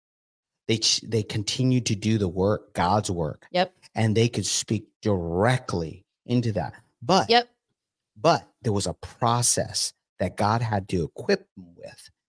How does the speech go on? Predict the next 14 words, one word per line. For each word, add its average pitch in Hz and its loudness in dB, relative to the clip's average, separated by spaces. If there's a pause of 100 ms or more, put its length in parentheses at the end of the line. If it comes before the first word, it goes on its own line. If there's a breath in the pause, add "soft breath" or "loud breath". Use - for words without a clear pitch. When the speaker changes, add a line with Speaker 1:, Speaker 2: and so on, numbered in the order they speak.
Speaker 2:
Yeah. 87 -8 (100)
Speaker 1:
and 104 0
a 87 0
strength 151 2
that 95 -2
they 101 0
had 98 -2
to 92 -4
be 87 -8
given 123 0 (1300 loud breath)
and 117 0
in 117 2
order 113 2
to 101 -2